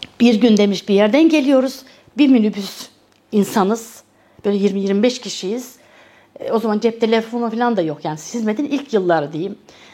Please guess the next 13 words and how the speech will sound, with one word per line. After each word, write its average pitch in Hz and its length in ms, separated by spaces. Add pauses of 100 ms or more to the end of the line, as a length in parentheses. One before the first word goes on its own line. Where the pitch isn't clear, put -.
Ali 302 180
abi," 285 200
demiş, 262 240
"e, 226 120
araba 240 480
telefonundan 240 580
telefon 233 320
etti. 220 200
'Hanım, 269 320 (400)
biz 320 300
işte 254 280
bir 330 120
minibüs 311 540